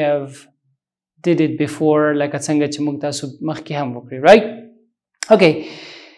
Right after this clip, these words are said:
but let's discuss something. راځئ یو څه باندې بحث وکړو. How many friends do you have? How many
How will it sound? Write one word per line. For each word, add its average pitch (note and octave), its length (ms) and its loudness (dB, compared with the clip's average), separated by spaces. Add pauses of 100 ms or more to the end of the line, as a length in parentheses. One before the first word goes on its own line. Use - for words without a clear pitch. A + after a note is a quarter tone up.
(260)
but B3+ 260 8 (1040)
let's G#3+ 240 0
discuss F#3+ 400 4
something. F3+ 380 -2
راځئ D#3+ 260 4
یو E3+ 120 4
څه - 280 -6
باندې D3 220 -2
بحث C#3+ 340 -2
وکړو. D3 220 -10 (1500)
How C4 120 0
many A#3+ 180 6 (120)
friends E3 500 2 (140)
do D3+ 40 2 (100)
you D3 120 2
have? C#3 560 -2 (240)
How E3 160 -4 (240)
many E3 240 2